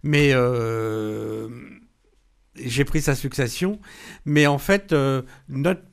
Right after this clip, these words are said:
notre principe, c'est de, de pouvoir, euh, euh, définir un peu, défendre plutôt un hôpital qui soit un hôpital de proximité, qui rende des services de proximité à la population,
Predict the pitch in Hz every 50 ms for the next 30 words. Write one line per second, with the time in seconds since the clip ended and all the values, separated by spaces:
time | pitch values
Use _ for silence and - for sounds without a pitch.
0 | _ 170 160 151 170 175 - - - - - 160 156 151 - - 226 226 233 -
1 | - - - 170 147 139 143 143 135 127 135 131 131 - _ _ - 151 147 139
2 | 131 139 151 156 143 135 123 113 131 - - 156 143 135 139 - - 139 123 120
3 | 120 117 113 113 113 - - - - - _ - 123 120 127 147 165 156 - -
4 | 180 185 180 175 165 143 139 139 - 143 139 131 - - 165 180 180 156 151 139
5 | 165 180 170 - 190 180 175 147 127 127 139 - 147 127 - - 143 131 - 160
6 | 175 208 214 - - - - - - - - 147 143 147 156 151 151 156 143 -
7 | 175 190 208 208 - - 151 135 - - - 147 147 160 175 190 185 - - -
8 | - - _ 151 151 147 131 139 143 165 151 139 170 175 - 196 190 - - -
9 | - 156 151 - 196 202 202 - 156 143 156 175 185 165 160 147 - 170 151 156
10 | 160 143 127 147 139 - 151 139 - - - 143 139 131 - - 165 170 160 -
11 | - 147 143 143 135 - 139 117 139 127 127 117 - - - 151 151 160